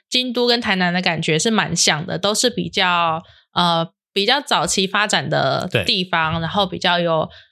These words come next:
Speaker 1: 一些历史文化的古迹之类的。
Speaker 2: 嗯，嗯，嗯。
Speaker 1: 像京都的话，京都有非常多的寺庙。
Speaker 2: 对。
Speaker 1: 那我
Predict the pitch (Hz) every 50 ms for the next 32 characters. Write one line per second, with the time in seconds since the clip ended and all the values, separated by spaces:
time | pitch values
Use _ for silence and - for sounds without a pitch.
0 | _ _ - 196 190 - 196 185 180 175 175 175 175 175 175 202 226 190 185 -
1 | - 175 170 165 165 160 160 170 - 214 202 185 175 165 160 151 156 151 - 170
2 | 165 - 180 156 156 156 - - 190 185 185 180 - 185 175 180 180 160 117 101
3 | 101 110 98 95 92 87 - 110 - 381 370 359 349 339 339 339 330 302 240 233
4 | 247 285 262 233 233 208 - _ - 349 403 320 - - 233 208 190 185 185 202
5 | 196 190 190 180 170 160 151 143 139 - - - - - - - - 190 165 185
6 | 208 196 143 85 - - _ - - 110 90 - 311 269 208 175 165 160 -